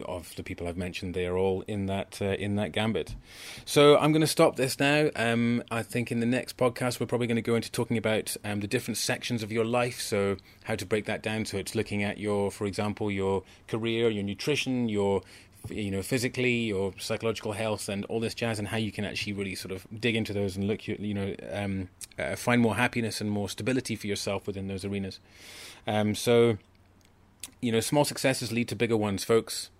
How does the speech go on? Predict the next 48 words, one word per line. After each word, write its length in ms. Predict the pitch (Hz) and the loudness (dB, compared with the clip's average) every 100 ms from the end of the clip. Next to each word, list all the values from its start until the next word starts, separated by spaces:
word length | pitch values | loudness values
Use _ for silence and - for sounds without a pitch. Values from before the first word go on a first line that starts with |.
| _ | _
So 120 | - | -10
just 180 | 107 107 | -4 -4
start 300 | - 127 120 | 2 2 2
small, 440 | - 123 113 90 - | 2 4 4 2 -6
one 220 | 113 131 139 | 2 2 4
thing 200 | 139 123 | 2 0
for 120 | 123 | 0
now. 260 | 117 95 - - - - | 0 -2 -6 -16 -20 -4
So 120 | 120 | 2
what 100 | 123 | 4
I 20 | |
want 180 | 127 139 | 4 2
you 60 | |
to 80 | 113 | 0
do 160 | 135 135 | 2 2
at 60 | |
the 80 | - | 4
end 120 | 127 | 2
of 60 | 123 | 2
this 100 | 123 | 2
podcast, 640 | - 127 - 131 131 - - | 4 4 4 0 0 -6 -8
if 160 | 104 117 | -6 -6
you're 80 | |
keen, 360 | - 147 139 135 | 0 4 4 2
if 140 | - | -2
you're 60 | 113 | -4
excited, 520 | - - 123 123 120 | -2 0 4 2 0
if 140 | - 120 | -4 -2
listening 300 | 120 - 117 | -2 0 -4
to 100 | 110 | -2
this 200 | 120 - | -4 -2
has 220 | 110 - - - - - - | -4 -6 -12 -20 -20 -20 -2
given 200 | 127 113 | 0 4
you 120 | 117 | 2
some 420 | 104 110 101 95 - - - - - | 2 0 0 -2 -6 -18 -20 -20 -6
chutzpah, 460 | - 156 - - - - _ - | 0 0 0 -4 -4 -10 _ -4
given 200 | 127 127 | 0 2
you 80 | 123 | 2
some, 180 | 131 - - 160 160 | 2 0 2 2 2
<laughs> 380 | - - - - | 0 -6 -10 -8
some 220 | - 113 | 2 6
motivation 760 | 131 170 139 165 196 156 95 73 - _ - | 8 8 8 6 8 6 4 0 -14 _ -4
even, 380 | 127 95 87 80 _ _ _ _ _ _ _ - | -2 -2 -4 -8 _ _ _ _ _ _ _ -10
works 260 | - - | -10 -10
with 80 | 92 | -12
the 80 | 85 | -12
brand 320 | 95 98 95 | -12 -12 -12
name. 260 | - - | -12 -16